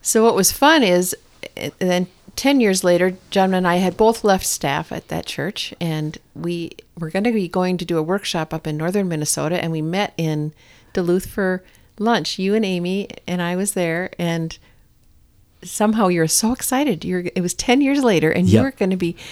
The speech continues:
Speaker 1: you said, "Have you ever heard of a guy named Andrew Ashby?" And I'm like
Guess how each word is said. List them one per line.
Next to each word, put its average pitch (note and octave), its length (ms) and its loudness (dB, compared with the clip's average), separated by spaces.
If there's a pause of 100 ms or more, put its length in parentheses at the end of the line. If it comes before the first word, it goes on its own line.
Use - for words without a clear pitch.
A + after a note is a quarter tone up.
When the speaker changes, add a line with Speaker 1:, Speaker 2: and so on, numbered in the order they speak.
(140)
Speaker 1:
you G#3 60 0
said, G#3 220 4
"Have F#3 140 0
you A#3 180 0
ever D4+ 320 2
heard B3+ 180 2
of A#3+ 80 2
a G3+ 40 2
guy - 180 2
named A#3 260 4
Andrew G#3 320 4
Ashby?" G3 540 -2
And F3+ 140 0
I'm F#3 100 -2
like G3 260 -4